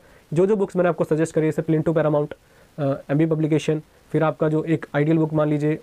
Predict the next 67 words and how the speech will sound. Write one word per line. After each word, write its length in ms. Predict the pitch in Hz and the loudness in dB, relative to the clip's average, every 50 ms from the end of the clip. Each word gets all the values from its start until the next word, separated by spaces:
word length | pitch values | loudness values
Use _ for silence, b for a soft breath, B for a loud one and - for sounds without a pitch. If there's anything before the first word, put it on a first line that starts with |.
| - 147 | -6 -4
ब्लैक 220 | 135 147 147 143 | -2 0 0 0
बुक, 160 | 165 165 - | -2 -2 -2
आप 140 | - 160 147 | -4 -2 -2
उनके 160 | 160 156 147 | 0 0 0
साथ 160 | 151 - 143 127 | 0 0 0 0
जा 120 | 131 127 | -2 -2
सकते 280 | - 127 120 - - 131 | -4 -6 -8 -8 -8 -6
हैं। 40 | |
ठीक 140 | 185 214 214 | -6 -4 -4
है, 100 | 175 135 - b b b b b b b b b b b b b b _ - | -4 -6 -6 b b b b b b b b b b b b b b _ -2
तो 60 | 143 | 0
ये 140 | 160 180 185 | 0 2 2
था 120 | 175 180 | 0 0
मेरा 180 | 175 175 170 170 | 0 2 0 0
पूरा 220 | 160 - 165 165 | 0 0 -2 -2
अप्रोच 440 | 165 156 151 135 - 156 175 180 - | 0 -2 -4 -2 0 0 0 0 0
जो 140 | 151 151 156 | -2 0 0
मैंने 140 | 151 147 151 | 2 2 0
आपको 200 | 147 - - 139 | 0 0 0 -2
बताया 300 | 139 135 147 139 151 160 | 0 0 0 0 0 0
कि 160 | 156 - - - 165 | -2 -4 -6 -6 -4
इसी 160 | - 202 180 | -4 -2 -2
तरीके 280 | 165 165 160 151 160 | 0 -2 0 0 0
से 120 | 151 - 156 | 0 0 0
मैंने 160 | 156 151 143 | 2 2 2
याद 180 | 139 139 135 135 | 2 0 0 0
करी 160 | 156 143 143 | -2 -2 0
थी 80 | 156 | 0
वोकैबुलरीज। 500 | 151 143 139 - 151 147 151 156 175 160 | -2 -2 -2 -2 -2 0 0 0 2 2
और 100 | 170 160 | 2 2
आज 180 | 151 151 143 - | 2 0 -2 -2
के 100 | - 151 | -2 -2
टाइम 160 | 151 147 143 | 0 -2 0
पे 100 | 139 143 | 0 0
जो 120 | 135 139 135 | 0 0 0
भी 140 | 143 143 | 0 -2
मेरी 240 | 139 143 135 139 143 | -2 -2 -2 -2 -2
अच्छी 260 | - 135 - - 170 | -4 -8 -6 -6 -4
पकड़ 280 | 151 147 139 147 147 139 | -4 -2 -2 -2 -2 -2
है, 100 | 151 165 b b b b b - | -4 -6 b b b b b -6
किसी 180 | - 151 - 190 | -6 -2 -2 0
भी 100 | 180 185 | 0 0
एग्जाम 240 | 170 151 160 156 160 | 2 2 2 2 2
में 100 | 165 160 | 2 2
अगर 160 | 160 160 156 | 2 2 2
मैं 120 | 160 156 | 2 2
जाता 220 | 147 143 135 143 170 | 0 0 0 -2 -2
हूँ 60 | 170 | 0
तो 60 | 185 | 0
मुझे 160 | 170 165 170 | 0 2 2
vocab 240 | 156 147 - - 175 - | 0 0 0 -2 -2 -2
का 60 | - 165 | -2 -2
भी 100 | 160 156 | -2 -2
दिक्कत 240 | 147 139 - 139 | -2 -4 -4 -4
नहीं 120 | 139 139 131 | -4 -4 -4
करती 220 | 139 120 131 151 | -6 -6 -8 -10
क्योंकि 460 | 156 - _ _ _ - 143 131 156 | -12 -14 _ _ _ -8 -4 -2 -2
इतना 160 | 147 147 160 151 | 0 0 0 0
एफर्ट 200 | - - 147 135 | 0 -2 -2 -2
करा 180 | - 139 139 | -2 -2 0
है, 80 | 147 156 | 0 0
मल्टीपल 400 | 151 160 160 190 185 - 175 165 | 0 0 0 0 0 0 0 0
टाइम 240 | 170 165 165 165 147 | 0 0 0 0 0
रिवीजन 280 | 143 147 147 143 160 | 0 0 0 0 0
में 120 | 165 160 147 | 0 0 0
रखा 200 | 143 - - 139 | -2 -4 -6 -8
है। 80 | 147 | -8